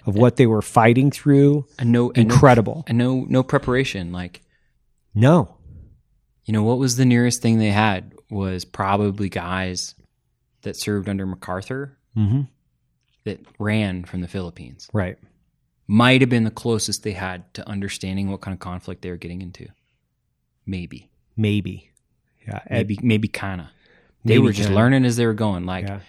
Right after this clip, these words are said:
Speaker 2: you read stories from Guadalcanal, it's a damn nightmare.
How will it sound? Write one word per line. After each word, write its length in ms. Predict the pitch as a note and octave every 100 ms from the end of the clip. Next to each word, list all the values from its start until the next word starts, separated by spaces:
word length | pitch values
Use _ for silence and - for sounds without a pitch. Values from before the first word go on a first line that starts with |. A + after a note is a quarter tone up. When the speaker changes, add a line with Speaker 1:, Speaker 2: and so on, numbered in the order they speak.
| _
Speaker 2:
you 140 | - G#2+
read 80 | A#2
stories 300 | - A#2 A#2
from 120 | G#2
Guadalcanal, 680 | F#2 F2+ G2+ A#2+ A#2 A#2+ C3 - _ _
it's 200 | - - D#2+
a 140 | D#2 _ _ _
damn 320 | G2+ G2 G2+
nightmare. 480 | F#2 F2 C2+ -